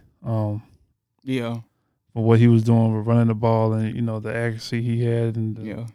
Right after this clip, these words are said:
Speaker 1: the zip he had on the ball, you know, a couple, is it both shoulders or is it just his throwing shoulder that
Speaker 2: I
Speaker 1: he
Speaker 2: think
Speaker 1: had?
Speaker 2: it's the throwing.
Speaker 1: Yeah.
Speaker 2: Yeah. Don't
Speaker 1: And
Speaker 2: quote
Speaker 1: I,
Speaker 2: me on that.
Speaker 1: I know it's gonna affect his, uh, his
Speaker 2: His motion, probably.
Speaker 1: Yeah,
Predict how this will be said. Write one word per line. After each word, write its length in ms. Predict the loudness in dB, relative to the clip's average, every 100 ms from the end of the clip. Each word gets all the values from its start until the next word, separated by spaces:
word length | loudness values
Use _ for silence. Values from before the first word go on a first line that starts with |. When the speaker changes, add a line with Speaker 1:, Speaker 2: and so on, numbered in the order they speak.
| _ _ _ _ _ _
Speaker 1:
the 100 | 2
zip 220 | 6 6
he 120 | 6
had 200 | 6 6
on 100 | 4
the 80 | 0
ball, 320 | -2 -2 0
you 80 | -2
know, 260 | -4 -8 -14 _
a 220 | -18 -16 -14
couple, 240 | -6 -4 -4 -12 -14 -14 -16 _ _ _ _ _ -10
is 140 | -6
it 100 | -4 2
both 160 | 2
shoulders 400 | 2 0 0 0
or 120 | 0
is 100 | 0 -4
it 60 |
just 200 | -8 -8
his 120 | -8
throwing 260 | -2 0 0
shoulder 320 | 0 -4 -2
that 100 | -2
Speaker 2:
I 20 | -2
Speaker 1:
he 60 |
Speaker 2:
think 160 | -2 -2
Speaker 1:
had? 80 | -4
Speaker 2:
it's 100 | -6
the 120 | -14
throwing. 760 | -14 -10 -6 -4 -4 -6 -10 -14 -8
Speaker 1:
Yeah. 280 | -4 -2 -4
Speaker 2:
Yeah. 320 | -6 -6 -4 -8 _ _ _ _ _ -4
Don't 100 | -2
Speaker 1:
And 80 | 2
Speaker 2:
quote 200 | 2 2
Speaker 1:
I, 40 |
Speaker 2:
me 100 | -2
on 200 | -4 -4
that. 100 | -2
Speaker 1:
I 80 | 0
know 160 | 2
it's 100 | 2
gonna 200 | 2 0
affect 300 | -2 -4 -6 -4
his, 260 | -4 -4
uh, 360 | -4 -2 -4 -6 -10 _ _ _ _ _ _ _ _ _ _ _ -6
his 280 | -4 -4 -10 -20 _ _ _
Speaker 2:
His 180 | -14 -8
motion, 420 | -4 -4 -6 -10
probably. 300 | -8 -2 0
Speaker 1:
Yeah, 220 | 0 -2